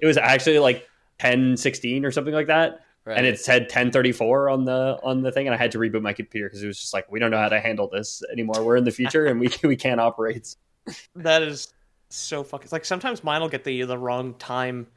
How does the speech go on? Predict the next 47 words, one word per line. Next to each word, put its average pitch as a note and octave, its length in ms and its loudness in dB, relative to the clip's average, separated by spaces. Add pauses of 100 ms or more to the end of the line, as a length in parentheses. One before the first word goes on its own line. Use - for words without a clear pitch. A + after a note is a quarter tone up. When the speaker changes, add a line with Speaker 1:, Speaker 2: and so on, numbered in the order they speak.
(160)
Speaker 3:
by, C3 140 2
like, B2+ 340 0
an C#3 120 0
hour B2 460 0
'cause D3 220 -4
it C3+ 60 -4
just C3 260 -8
au-, C#3 220 0
it D#3 140 0
just - 300 -10
switches D#3 340 -4
time C#3 280 0
zones A#2 300 -6
basically A#2 400 -6
for A#2 100 -14
some B2 160 -6
reason, C3 220 -4
and D3 100 -2
then C#3 80 -2
you C#3 80 -4
just, C3+ 160 -6
like, C3+ 140 -2 (400)
s-, - 160 -6
reset E3+ 460 0
the C#3+ 60 -8
clock, C#3 300 0
you, C#3+ 60 -2
like, B2+ 200 -4
uncheck D3+ 420 0
set - 180 -2
with C#3+ 140 -8
internet D3 260 0
and C#3+ 80 -8
then B2 140 -6
recheck C3+ 440 -4
it, G3 100 -2
and C#3 60 -8
it C#3 100 -6
fixes D3 360 -8
the B2+ 80 -6
problem, C3 380 -4
but C#3 80 -4
I've C3 120 -2
never C#3 220 -4
had B2 180 0
it. - 160 -12 (1160)
Speaker 1:
A, - 80 -6